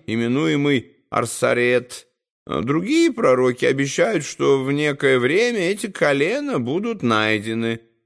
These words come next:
Смотрите дальше. Один из наших братьев, Эльдад, из колена, э, Данова, более сотни лет назад пришёл в Кайруан,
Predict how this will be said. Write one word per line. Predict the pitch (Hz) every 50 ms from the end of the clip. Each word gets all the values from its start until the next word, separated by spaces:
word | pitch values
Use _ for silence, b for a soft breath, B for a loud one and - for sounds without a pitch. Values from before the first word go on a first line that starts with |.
| _ _ _
Смотрите | - - - - 196 269 277 262 262 285
дальше. | 277 247 277 254 247 143 107 92 - - 101 82 76 73 _ _ _ _ _ -
Один | - 120 143 165 180 220 226 214 185
из | 165 147
наших | 151 170 196 196 170 - 175 160 147 147
братьев, | 143 170 214 302 311 302 254 - - 113 98 82 82 - - _ _ -
Эльдад, | - - 147 151 151 147 151 143 123 104 95 87 - - - _ _ _
из | - - 135 123
колена, | - - 135 135 147 147 147 147 143 139 139 135 -
э, | - 127 135 135 131
Данова, | 131 139 156 160 160 151 143 123 110 104 98 95 92 90 78 - _ _ _ _ _ _ _ _ _ _ _ _ _ _ -
более | - 143 165 202 233 277 233 220 196
сотни | 160 - - 240 302 254 294 311
лет | 311 302 294 226 185 143 127 -
назад | 131 135 135 135 131 139 135 127 117 110
пришёл | - 131 143 139 - - 160 165 160 143 127 117
в | 104 - -
Кайруан, | - 151 147 151 151 151 151 147 151 156 165 202 277 311 311 269 226 104